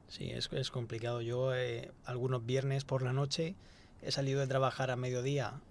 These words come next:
de mi trabajo y me he venido a la universidad, me he encerrado en el laboratorio y he salido a las diez de la noche, once de la noche, que solamente estaba el, el guardia de seguridad y, y yo.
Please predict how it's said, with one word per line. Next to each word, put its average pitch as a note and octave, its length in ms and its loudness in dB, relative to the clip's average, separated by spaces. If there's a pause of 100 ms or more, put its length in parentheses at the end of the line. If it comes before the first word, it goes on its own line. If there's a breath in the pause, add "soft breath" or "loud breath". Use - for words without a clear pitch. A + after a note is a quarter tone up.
(140)
de B2+ 220 -4
mi B2 100 -2
trabajo C3+ 540 0 (480 soft breath)
y C3+ 100 0
me B2+ 120 0
he - 20 0
venido B2+ 240 2
a A#2+ 40 2
la B2+ 60 2
universidad, B2+ 520 0
me C3 100 0
he - 20 -2
encerrado A#2+ 300 0
en B2 80 -2
el A#2+ 100 -2
laboratorio C#3+ 640 2 (500)
y B2 160 -2
he B2 40 0
salido D#3+ 280 2
a - 20 4
las A2 140 0
diez A#2+ 120 -2
de A#2+ 80 -2
la A2 120 -4
noche, B2+ 300 -2
once B2 200 -4
de A#2+ 80 -2
la A#2 100 -2
noche, D3 380 -2 (400 loud breath)
que A2+ 160 0
solamente B2+ 440 0
estaba C#3+ 500 4
el, A#2+ 560 0
el A#2 120 -6
guardia B2+ 260 2
de B2 60 2
seguridad B2+ 760 0
y, A2+ 280 -4
y G#2 140 -6
yo. C3+ 240 -2